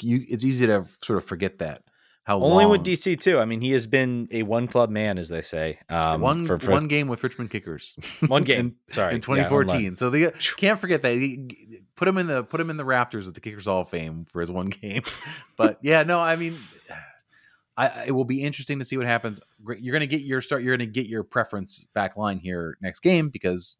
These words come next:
Speaker 1: no Birnbaum and Paulson will be back. So you'll probably have Paulson, Pines, and then Heinz Ike will play the role of third guy.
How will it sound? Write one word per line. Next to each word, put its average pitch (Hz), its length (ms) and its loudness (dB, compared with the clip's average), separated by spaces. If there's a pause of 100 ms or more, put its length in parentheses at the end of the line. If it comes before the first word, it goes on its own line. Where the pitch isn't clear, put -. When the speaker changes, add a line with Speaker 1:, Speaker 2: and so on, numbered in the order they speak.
Speaker 1:
no 98 100 -10
Birnbaum 117 520 2
and 92 280 -6
Paulson 98 260 -4
will 92 80 -4
be 85 40 -12
back. 85 260 -4 (380)
So - 140 -12
you'll 110 120 -2
probably 117 260 0
have 110 200 0
Paulson, 104 340 -4
Pines, 98 320 -2
and 101 80 -2
then 101 80 -2
Heinz 110 280 0
Ike 101 200 2
will 92 100 -4
play 110 180 2
the 98 100 0
role 95 380 4
of 87 440 -4 (1040)
third 104 200 0
guy. 76 240 -6